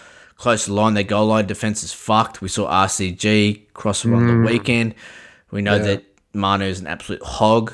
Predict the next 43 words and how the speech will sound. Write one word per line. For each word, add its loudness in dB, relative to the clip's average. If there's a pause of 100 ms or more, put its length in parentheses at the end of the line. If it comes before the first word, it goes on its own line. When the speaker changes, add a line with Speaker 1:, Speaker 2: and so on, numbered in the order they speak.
(160)
Speaker 1:
He's -2
a -8
chalk 2
sniffer. 2
Gets -8
close -2
to -6
line, -2
he -4
likes -6
to -10
scoot. -4
So -2
I 0
don't 0
mind 0 (400)
him 0
for -6
an -2
A 0
T -4
S -4
as -12
well. 0
Just -6
getting 0
close 0
to -4
line, -2
just -8
going, -6
"Get -6
the -6
fuck 0
out 4
of 0
the -4
way. 0
Just -6
let -6
me -2
do -2
it," -6